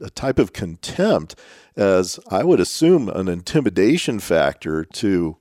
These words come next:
knock it off. Okay, don't ask these kind of questions. If you were right with God, you wouldn't even be bothering with these kind of questions. Uh, and I think that's something that's lost on a lot of the younger members of the church because they were not raised in a church like that. At least it hasn't been like that for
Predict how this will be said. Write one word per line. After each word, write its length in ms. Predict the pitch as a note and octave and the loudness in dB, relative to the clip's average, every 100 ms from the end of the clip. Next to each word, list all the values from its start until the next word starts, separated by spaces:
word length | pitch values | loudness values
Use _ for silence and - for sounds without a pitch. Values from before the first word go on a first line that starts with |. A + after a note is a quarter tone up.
| - | -6
knock 320 | G#2 A#2 - | -2 0 0
it 100 | F#2 | 2
off. 560 | B2 G2+ B1+ - - - _ G#2 | 4 2 0 -8 -16 -20 _ -6
Okay, 460 | G2 - F#2 G2+ - - | -4 2 2 2 -2 2
don't 240 | D3+ D#3+ | 4 6
ask 280 | G#2+ F#2+ - | 4 2 -2
these 160 | F#2 | -8
kind 240 | - G2 D#2 | -4 -4 -4
of 40 | |
questions. 480 | - E2 D#2 G2+ G2 | -2 0 0 -4 -4
If 140 | F#2+ | -2
you 100 | A#2+ | 0
were 100 | F2+ | 2
right 240 | F#2 G#2+ D#2 | 2 2 0
with 180 | F2+ - | -4 2
God, 360 | G2 F2+ F#2 _ | 2 2 -2 _
you 160 | G#2+ G#2 | -4 0
wouldn't 260 | G#2 G2 G2 | 2 0 -2
even 200 | F2+ E2+ | -6 -6
be 120 | F2 | -6
bothering 600 | F2+ G2 A2 G#2 E2 E2 | 2 4 4 2 -2 -8
with 140 | D#2+ | -10
these 200 | F2+ D#2+ | -8 -10
kind 240 | - F#2+ D#2 | -8 -8 -8
of 140 | D2 | -10
questions. 560 | - F#2 D#2 - D2 - _ _ _ - | -2 -2 -2 -6 -12 -16 _ _ _ -2
Uh, 200 | G#2 - | 0 2
and 180 | C3 A2+ | 2 2
I 80 | |
think 220 | C3+ C#4+ - | 2 -2 0
that's 180 | E3+ | -2
something 300 | - F3 D#3+ | 0 -2 2
that's 220 | B2 F#2 F#2+ | 0 0 0
lost 500 | G#2+ A#2 B2 - F#2 | 4 4 4 0 -4
on 140 | G2 | 0
a 80 | F2 | 2
lot 260 | F#2 G#2+ | 2 2
of 140 | G#2 F#2+ | 2 -2
the 80 | F2+ | -2
younger 400 | F#2+ A2 C3+ C3 | 0 0 0 2
members 360 | B2+ C3+ B2+ | 2 0 0
of 100 | B2 | 2
the 100 | B2 | 0
church 340 | - C3+ C3+ - | 2 0 0 -4
because 300 | A2+ G#2+ A2+ | -2 0 2
they 120 | C#3 | 2
were 200 | C#3 B2+ | 2 0
not 260 | A#2+ G#2 - | 0 0 -4
raised 640 | G2+ A2 B2 A#2 G2+ - | 0 2 4 4 0 -2
in 120 | G2+ G2 | -4 -4
a 80 | |
church 460 | F#2 - G2 F2 - G#2 | -4 -2 0 -2 -4 -2
like 500 | G2 G#2 G#2+ F#2+ E2+ | 2 2 0 -4 -2
that. 420 | E2 A#1+ - - | 0 0 -6 -8
At 200 | B1+ - | -12 -4
least 360 | G#2 A2 - - | -2 -2 -4 -6
it 320 | D2+ B1+ D2 | -6 -6 -4
hasn't 360 | B2+ A2 G#2+ F#2 | -2 -2 -2 -4
been 180 | G2 | -2
like 240 | F2+ E2+ - | -2 -6 -2
that 200 | E2+ - | -4 -4
for 300 | - C#2+ | -6 -6